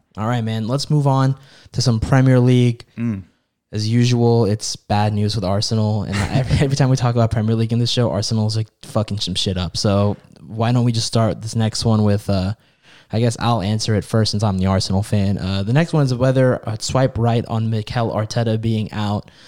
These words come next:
Speaker 1: Give me a left swipe on that. People are being dramatic.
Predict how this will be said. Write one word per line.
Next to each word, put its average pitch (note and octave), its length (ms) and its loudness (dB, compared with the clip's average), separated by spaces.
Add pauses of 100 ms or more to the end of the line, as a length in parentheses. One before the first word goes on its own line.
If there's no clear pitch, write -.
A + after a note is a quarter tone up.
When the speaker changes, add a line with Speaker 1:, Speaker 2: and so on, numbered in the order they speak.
(240)
Speaker 1:
Give A#2+ 120 0
me A#2 80 4
a G#2+ 40 2
left G#2 220 0
swipe G2+ 320 -4
on G2+ 160 -4
that. G2+ 340 -4 (1900)
People C#3 220 -2
are C3+ 60 4
being B2 200 2
dramatic. G#2 580 0